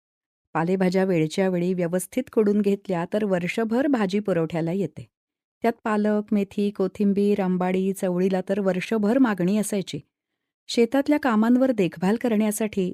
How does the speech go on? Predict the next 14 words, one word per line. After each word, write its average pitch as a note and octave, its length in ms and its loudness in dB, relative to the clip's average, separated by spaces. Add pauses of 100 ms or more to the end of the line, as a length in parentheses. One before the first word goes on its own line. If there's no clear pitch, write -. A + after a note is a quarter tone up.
मुलासोबत G3+ 840 0
रत्नाची G3 600 -2
आजी E3+ 300 -4
सकाळपासून G#3 760 -2
शेतात A3 300 -2
ठिय्या G3+ 380 -2
देऊन G#3+ 220 0
असायची. G#3 400 -4 (1000)
दुपारच्या D4+ 440 0
जेवणाच्या B3+ 500 2
वेळी B3 340 4 (140)
रत्ना G3+ 320 0
वडिलांसाठी A#3 680 0
आणि A#3+ 160 4